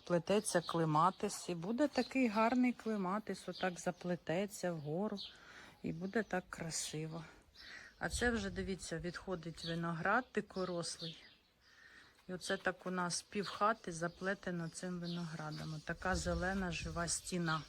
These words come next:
Зараз ще покажу з цього боку. Оце отак все, отак от все, оце, дивіться. Отак у нас заплетено все. Це так класно.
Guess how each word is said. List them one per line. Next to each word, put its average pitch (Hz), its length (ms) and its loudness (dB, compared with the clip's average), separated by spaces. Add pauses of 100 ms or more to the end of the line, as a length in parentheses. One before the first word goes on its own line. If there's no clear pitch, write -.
(1200)
Зараз 165 320 -2
ще - 160 -4
покажу 170 500 -4
з - 100 -8
цього 165 340 0
боку. 156 440 -4 (2500)
Оце 208 300 2
отак 196 360 6
все, 240 340 4
отак 220 520 4
от - 160 -6
все, 214 420 0
оце, 185 360 -4
дивіться. 175 500 -4 (800)
Отак - 420 -2
у 185 40 2
нас 175 240 0
заплетено 175 840 -4
все. 202 320 -4 (760)
Це - 160 -4
так 185 300 2
класно. 190 640 0